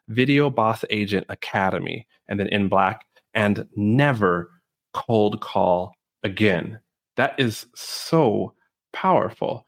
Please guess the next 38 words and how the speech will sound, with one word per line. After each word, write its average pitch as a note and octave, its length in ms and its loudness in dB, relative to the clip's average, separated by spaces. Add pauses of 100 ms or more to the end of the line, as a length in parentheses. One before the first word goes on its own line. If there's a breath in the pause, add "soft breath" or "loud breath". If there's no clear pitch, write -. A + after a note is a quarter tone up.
(160)
And C3+ 80 0
then D3 80 4
she E3+ 120 0
has D#3+ 140 2
a F3 60 0
graphic, G#2+ 600 -2
you A2+ 60 0
know, G#2 140 0
that G#2 100 -4
has, G2+ 240 -2
like, G2 320 -2 (380)
tablet, G2+ 680 2 (300)
phone, G#2 760 2 (160)
some G2+ 220 -4
P A2+ 260 -2
D G#2+ 160 2
Fs. G#2 260 2
It's - 120 -16
like C3+ 120 0
a A2+ 60 0
mock-up G#2 560 2
of G2+ 180 -2
her G#2 100 -6
course, - 520 -4
a - 100 -8
laptop, G#2 720 0 (420 soft breath)
and G#2 100 -2
the G2 40 0
laptop G#2 540 0
says G#2 420 2 (500)
hire. A#2 580 0 (220)
Well, A#2 380 -2
it's - 260 -8
all B2 160 2
about A2 220 2
her A2 120 -4
course, - 340 -8
right? G#2 260 0